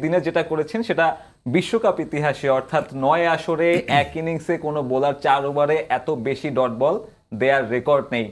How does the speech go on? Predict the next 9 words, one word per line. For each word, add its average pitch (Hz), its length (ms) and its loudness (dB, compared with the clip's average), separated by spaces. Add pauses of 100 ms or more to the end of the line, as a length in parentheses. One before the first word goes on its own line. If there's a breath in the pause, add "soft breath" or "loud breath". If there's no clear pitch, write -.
(140)
চব্বিশটা 147 420 -2
বলের 151 260 0
একুশটা 147 360 -2
ডট, 165 220 0
যার 139 160 2
মধ্যে 139 240 -6
চারটা 147 380 -2
উইকেট। 123 340 -2 (400 soft breath)
সেমভাবে 214 960 0